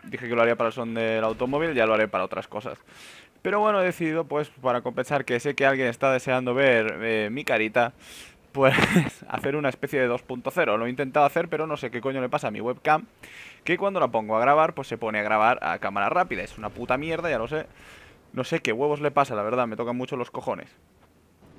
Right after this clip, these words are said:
Así que para parecer un robot, pues al final lo estoy grabando con el móvil. Le he tenido que bajar un poco la calidad de vídeo,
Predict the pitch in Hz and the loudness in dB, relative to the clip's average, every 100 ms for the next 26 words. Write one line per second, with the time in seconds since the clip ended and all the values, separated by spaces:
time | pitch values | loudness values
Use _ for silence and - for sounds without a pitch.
0 | - - - - - 113 123 110 113 117 | -20 -20 -20 -20 -14 -6 0 0 0 4
1 | 113 113 113 110 131 135 131 139 151 160 | 4 4 2 -2 -2 -4 2 6 6 4
2 | 147 131 117 135 143 139 - 135 127 123 | -2 -6 -4 2 2 2 0 2 2 2
3 | 120 131 139 175 127 110 127 127 127 120 | 0 0 2 2 2 2 0 -2 0 -2
4 | 156 131 110 135 110 101 92 95 120 143 | 0 -2 -2 -2 0 0 -2 0 2 2
5 | 151 151 | 0 -2